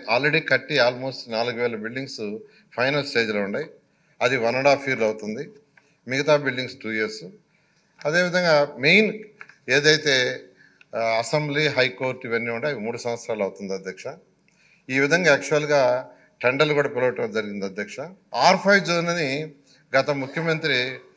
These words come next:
ఒకటి క్రియేట్ చేసి ఒక యాభై వేల మందికి ఒక సెంట్ ఇచ్చేశాడు, అధ్యక్ష.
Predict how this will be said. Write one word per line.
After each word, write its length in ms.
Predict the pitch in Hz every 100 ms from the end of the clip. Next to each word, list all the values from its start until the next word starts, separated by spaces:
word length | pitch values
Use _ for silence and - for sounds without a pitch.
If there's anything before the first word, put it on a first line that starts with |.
| _ _
ఒకటి 240 | 127 139 127
క్రియేట్ 500 | - 143 156 151 147
చేసి 580 | 139 156 123 110 117 - _ _
ఒక 120 | 123
యాభై 340 | 135 127 135 135
వేల 220 | 135 156
మందికి 300 | 156 151 151
ఒక 180 | 113 127
సెంట్ 320 | - 151 147
ఇచ్చేశాడు, 400 | 110 127 113 110
అధ్యక్ష. 300 | 98 104